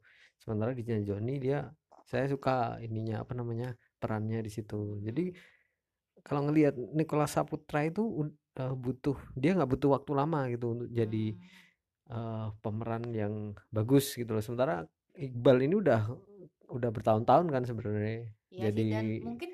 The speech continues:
Speaker 1: dulu meledak di Dilan,
Speaker 2: Dilan,
Speaker 1: itu aja, ya
Speaker 2: iya.
Speaker 1: oke lah di Dilan, eh, secara, secara peran, ya s-, mungkin secara film ya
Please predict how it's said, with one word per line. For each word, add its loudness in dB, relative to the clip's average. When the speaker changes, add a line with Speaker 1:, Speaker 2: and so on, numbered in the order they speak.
Speaker 1:
dulu 4
meledak 2
di -2
Dilan, 6
Speaker 2:
Dilan, 0
Speaker 1:
itu -4
aja, 0
ya -4
Speaker 2:
iya. 0
Speaker 1:
oke -8
lah 0
di -6
Dilan, -4
eh, -4
secara, -6
secara -8
peran, 0
ya 4
s-, -2
mungkin 0
secara 8
film 2
ya 2